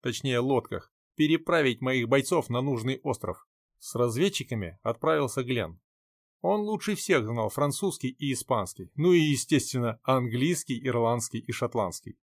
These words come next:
Через три дня моя разведка вернулась к острову Вейманду. Глен и Логан сразу пришли ко мне на доклад. "На острове десяток черных рабов,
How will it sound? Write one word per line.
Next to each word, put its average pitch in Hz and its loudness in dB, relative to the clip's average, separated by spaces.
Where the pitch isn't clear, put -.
Через 107 -6
три 160 -2
дня 117 -2
моя 135 4
разведка 123 0
вернулась 123 -2
к - -16
острову 113 -4
Вейманду. 117 -2
Глен 160 2
и 139 -2
Логан 143 4
сразу 135 4
пришли 120 -2
ко 120 0
мне 117 -2
на 113 -2
доклад. 101 -4
"На 110 0
острове 113 -2
десяток 117 -2
черных 120 -4
рабов, 123 -2